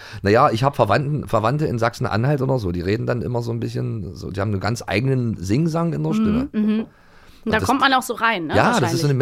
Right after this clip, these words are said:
Speaker 1: Me-, so eine Melodie und, und, äh, ähm, ja, hat
Speaker 2: Das
Speaker 1: so
Speaker 2: ist
Speaker 1: jeder
Speaker 2: bei mir
Speaker 1: Dialekt seine eigene.
Speaker 2: Das ist bei mir mit dem, äh, Rheinisch auch so, weil ich komme ja aus Köln
Speaker 1: Stimmt, das höre ich
Speaker 2: ursprünglich
Speaker 1: auch immer
Speaker 2: und wenn
Speaker 1: total
Speaker 2: man
Speaker 1: gern.
Speaker 2: dann, äh, sagt,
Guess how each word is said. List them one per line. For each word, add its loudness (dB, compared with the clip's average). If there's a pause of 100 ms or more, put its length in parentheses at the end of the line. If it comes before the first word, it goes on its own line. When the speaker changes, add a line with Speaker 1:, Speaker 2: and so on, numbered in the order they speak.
Speaker 1:
Me-, -6
so 0
eine 0
Melodie 0
und, -4
und, -10
äh, -6
ähm, -6
ja, -8
hat -6
Speaker 2:
Das 2
Speaker 1:
so 0
Speaker 2:
ist -2
Speaker 1:
jeder 2
Speaker 2:
bei 4
mir 2
Speaker 1:
Dialekt 2
seine 0
eigene. -2 (120)
Speaker 2:
Das -2
ist -2
bei 2
mir 2
mit -2
dem, -6
äh, -6
Rheinisch -6
auch -10
so, -12 (100)
weil -10
ich -12
komme -6
ja -2
aus -8
Köln -2
Speaker 1:
Stimmt, 2
das -2
höre 0
ich 0
Speaker 2:
ursprünglich 0
Speaker 1:
auch -2
immer -2
Speaker 2:
und -4
wenn 0
Speaker 1:
total 0
Speaker 2:
man 2
Speaker 1:
gern. 0
Speaker 2:
dann, -6
äh, -8
sagt, -6